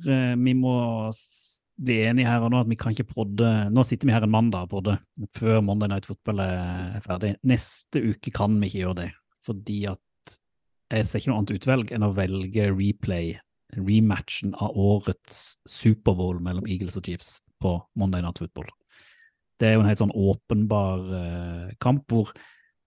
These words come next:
styrkeforla-, forholdene, jeg skal ikke si at de er litt likt som i Superbowl, men igjen så er det et Eagles som er store og sterke, og et, eh, Chiefs som folk undervurderer litt grann. Eh, det er på Arrowhead,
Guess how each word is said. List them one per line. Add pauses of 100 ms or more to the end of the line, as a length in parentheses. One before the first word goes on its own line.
(500)
styrkeforla-,
forholdene, (300)
jeg (180)
skal
ikke
si
at
de
er
litt
likt
som
i
Superbowl,
men
igjen
så
er
det
et
Eagles
som
er
store
og
sterke,
og
et,
eh,
Chiefs
som
folk
undervurderer
litt
grann. (720)
Eh,
det
er
på
Arrowhead,